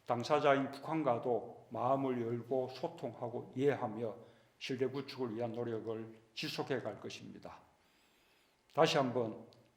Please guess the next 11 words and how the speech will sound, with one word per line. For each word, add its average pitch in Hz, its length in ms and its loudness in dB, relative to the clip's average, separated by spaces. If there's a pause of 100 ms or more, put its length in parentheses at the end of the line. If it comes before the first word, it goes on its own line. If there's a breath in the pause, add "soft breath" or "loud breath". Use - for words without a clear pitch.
(120)
귀한 123 260 -2
자리를 123 380 0
마련해 110 360 -6
주신 123 460 -8 (300)
코리아 127 400 2
소사이어티에 120 1160 -2
감사드립니다. 113 920 -4 (800 soft breath)
한국은 135 640 2 (440)
진정한 147 500 2
친구를 135 720 2 (220)
결코 147 880 4